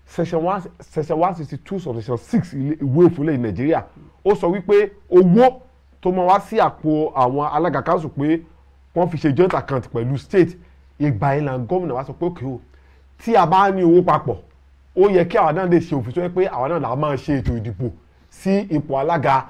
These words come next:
council." Ibẹ̀ náà ti wá, ibẹ̀ làwọn gómìnà ti wá bẹ̀rẹ̀ sí í ṣe ètò ìdìbò sí ipò council ní orílẹ̀-èdè Nàìjíríà. Ìdí nìyẹn pé láti gbà yẹn náà, làwa rí pé ní state míì, àwọn kátìkà ló máa wà ńbẹ̀. Ní state míì, wọn ò tẹ̀ ní ní kankan rárá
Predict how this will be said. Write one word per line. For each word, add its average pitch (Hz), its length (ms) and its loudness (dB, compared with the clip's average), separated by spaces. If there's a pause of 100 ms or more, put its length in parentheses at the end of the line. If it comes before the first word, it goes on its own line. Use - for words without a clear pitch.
(140)
council." 170 400 0 (300)
Ibẹ̀ 123 200 -2
náà 127 100 -2
ti 143 80 -10
wá, 143 240 -4
ibẹ̀ 123 160 -4
làwọn 113 200 -4
gómìnà 151 320 4 (340)
ti - 80 -12
wá 139 140 -6
bẹ̀rẹ̀ 147 220 -6
sí 135 220 -12
í 135 40 -8
ṣe 120 360 -10
ètò 120 200 -12
ìdìbò 98 360 -8 (360)
sí 160 440 -4
ipò 120 500 -10
council 156 400 -8
ní 113 100 -8
orílẹ̀-èdè 127 420 -8
Nàìjíríà. 98 320 -12 (340)
Ìdí 131 260 -2
nìyẹn 160 300 0
pé 185 80 -4
láti 165 240 -4
gbà 113 160 -4
yẹn 117 140 -4
náà, 147 160 0 (320)
làwa 123 200 -2
rí 131 80 -4
pé 160 260 -2 (800)
ní 143 120 -2
state 160 260 -2
míì, 139 300 -2
àwọn 107 200 -10
kátìkà 120 280 -6
ló 110 80 -6
máa 120 80 -2 (100)
wà 101 40 -10
ńbẹ̀. 110 140 -12 (380)
Ní 151 80 -4
state 175 220 0
míì, 156 120 0
wọn 147 260 -4
ò - 20 -2
tẹ̀ 131 200 -2
ní 143 120 0
ní 175 140 4
kankan 170 280 -2
rárá 156 220 -2